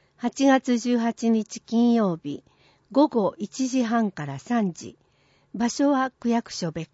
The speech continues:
館。お申し込みは、初めて参加する人は電話で。原爆被害対策部援護課より。電話五零四の二一九五、ファックス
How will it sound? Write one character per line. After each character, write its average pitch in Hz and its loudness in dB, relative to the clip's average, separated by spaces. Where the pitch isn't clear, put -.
館。 156 -10
お 254 -2
申 285 8
し - -8
込 277 2
み 262 6
は、 240 0
初 226 2
め 320 8
て 226 -2
参 226 -2
加 233 -2
す 233 -6
る 220 0
人 220 -2
は 143 -2
電 175 -2
話 175 -4
で。 - -12
原 285 8
爆 277 0
被 269 -2
害 214 0
対 226 0
策 226 -4
部 170 -2
援 208 0
護 196 0
課 185 -8
よ 165 -6
り。 - -20
電 269 6
話 247 0
五 277 4
零 285 4
四 208 2
の 175 0
二 240 4
一 - -10
九 190 -4
五、 160 -6
フ - 2
ァ 294 2
ッ - -6
ク 226 -6
ス - -10